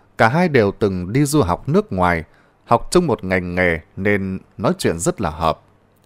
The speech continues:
Chả mấy chốc dần đã thân quen nhau. Ngọc Anh cũng rất mến anh chàng dịu dàng nhưng cực kỳ có chính kiến này. Khi đó Quang Hiếu vừa chia tay mối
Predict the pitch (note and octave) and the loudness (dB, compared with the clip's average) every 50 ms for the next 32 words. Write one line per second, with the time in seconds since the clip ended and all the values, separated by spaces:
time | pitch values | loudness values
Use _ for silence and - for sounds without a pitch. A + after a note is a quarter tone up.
0 | _ _ _ _ _ _ _ _ _ _ _ _ _ - A#2+ G#2+ G#2+ C3+ E3 E3+ | _ _ _ _ _ _ _ _ _ _ _ _ _ 2 2 2 4 2 0 2
1 | - B3 A#3+ - C3 A#2 A2 G2+ G2 F#2+ F#2+ F#2 F#2 G2+ G#2+ - - D3+ D3+ D3+ | 0 0 0 0 2 2 2 2 2 -4 -4 -2 0 0 0 0 0 -2 -2 0
2 | D3 - D3 D3 D3 C#3 C#3+ C#3+ D3 C#3 - - _ _ _ _ _ _ _ _ | 2 2 2 2 2 2 2 2 2 0 -4 -10 _ _ _ _ _ _ _ _
3 | _ _ _ _ A#2 C3 C3 - E3 F#3 F#3 F3 - - D#3 F3+ G3+ F3+ F#3+ G3+ | _ _ _ _ 0 0 2 2 0 0 0 0 0 -2 -2 0 0 2 0 0
4 | G3+ F#3+ E3+ E3 G#3 G#3 - E3 E3+ - - A2+ G2 F2 E2 D#2+ F2+ G#2 - - | 2 2 0 0 0 0 -2 -4 -4 0 0 0 0 0 -4 -2 -2 -2 -2 -2
5 | F2+ E2 F#2 F2+ F2 E2+ D#2+ D2+ - - C3 D3 D3+ D3 D3 _ - A#2 - - | -2 -2 -2 -2 -2 -4 -6 -12 -8 -2 -2 -2 -2 -2 -6 _ 0 0 0 0
6 | _ _ - G2+ F#2+ F#2 F2 D#2 - _ _ _ _ A2 A#2+ - C#3+ C#3+ D3 - | _ _ -4 -2 -2 -2 -2 -4 -8 _ _ _ _ -4 0 0 -2 -2 0 -2
7 | C3+ D#3 F#3+ D#3 F#2 C#2+ A#1 - - _ _ _ _ _ _ _ _ _ _ _ | -2 -2 0 -2 -2 -2 -4 -6 -14 _ _ _ _ _ _ _ _ _ _ _
8 | _ _ _ _ _ _ _ _ - - F#3+ F#3 E3+ E3 F#3+ G#3+ G#3+ G#3+ - F3 | _ _ _ _ _ _ _ _ 0 2 2 4 4 2 2 2 0 2 2 2
9 | D#3 D3+ D3 A#2+ C3+ D3 A3 A3 D#3+ A#2+ G2+ F2+ E2+ - - C3 B2+ - C3 B2+ | 2 2 2 0 0 0 0 0 0 0 0 0 0 0 -2 -2 0 2 0 0
10 | B2 C3+ F3 | 2 2 0